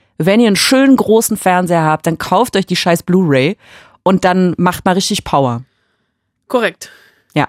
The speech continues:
Speaker 1: weil die Musik ist nämlich auch der Knaller.
Speaker 2: Das stimmt.
Speaker 1: Hab ich nämlich auch, also der Komponist ist Jóhann Jóhannsson.
Speaker 2: Dieser verrückte Isländer, der gerade alles komponiert.
Speaker 1: Hat.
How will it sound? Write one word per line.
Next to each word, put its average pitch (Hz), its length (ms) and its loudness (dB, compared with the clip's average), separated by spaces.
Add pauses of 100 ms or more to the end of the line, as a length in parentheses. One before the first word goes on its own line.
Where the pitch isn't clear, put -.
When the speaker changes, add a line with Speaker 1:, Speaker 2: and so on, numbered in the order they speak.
Speaker 1:
weil 196 140 2
die 208 60 4
Musik 220 400 4
ist 202 120 -2
nämlich 175 260 -4
auch - 100 -6
der 151 120 -2
Knaller. 143 360 -2
Speaker 2:
Das 202 200 -2
stimmt. 185 400 -12 (760)
Speaker 1:
Hab 190 140 2
ich 202 100 2
nämlich 214 260 2
auch, 190 200 0
also 208 340 2 (220)
der 202 500 2 (140)
Komponist 226 580 2
ist 233 260 0
Jóhann 262 520 2
Jóhannsson. 208 880 0 (120)
Speaker 2:
Dieser 208 220 -6
verrückte 202 300 -10
Isländer, 185 420 -10
der 175 160 -10
gerade 170 220 -6
alles 196 240 -10
komponiert. 170 540 -16 (640)
Speaker 1:
Hat. - 420 -4